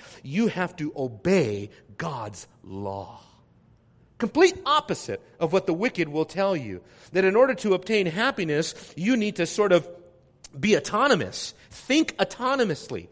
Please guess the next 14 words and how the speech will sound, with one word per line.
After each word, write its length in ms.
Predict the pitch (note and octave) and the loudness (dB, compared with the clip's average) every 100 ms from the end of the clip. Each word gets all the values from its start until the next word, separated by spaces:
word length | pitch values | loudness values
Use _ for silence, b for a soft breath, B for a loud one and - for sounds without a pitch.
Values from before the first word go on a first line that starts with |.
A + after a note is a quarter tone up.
| B B | B B
Think 640 | - - - D4+ - - | -18 -8 0 2 2 -2
independently. 1000 | C4+ G#3+ G#3+ - C4 C4+ B3 C#3+ G#2+ F2 B - | 2 2 2 0 2 4 2 0 -10 -10 B -18
Think 380 | - C4+ D#4+ - | -4 2 2 0
for 220 | B3+ A3 | 0 2
yourself. 840 | F#3 F3 - B3 G#3+ A#2+ - - B B B B2 | 2 -2 0 2 2 0 -10 -20 B B B 2
Do 260 | B3+ E4 | 6 8
what 300 | B3+ B3 D#3+ | 8 4 6
thou 220 | A3 G#3+ | 4 4
wilt, 680 | E3+ D#3+ B3+ C3+ - - - - _ _ _ _ - | 2 2 2 2 -2 -12 -14 -16 _ _ _ _ -6
and 160 | D3 | -6
you 140 | D3 D3+ | -4 -4
will 120 | C3 | -4
be 160 | A#2 A2+ | -4 -6
happy. 460 | C#3 C#3+ F#2+ G#2 | -6 -6 -10 -18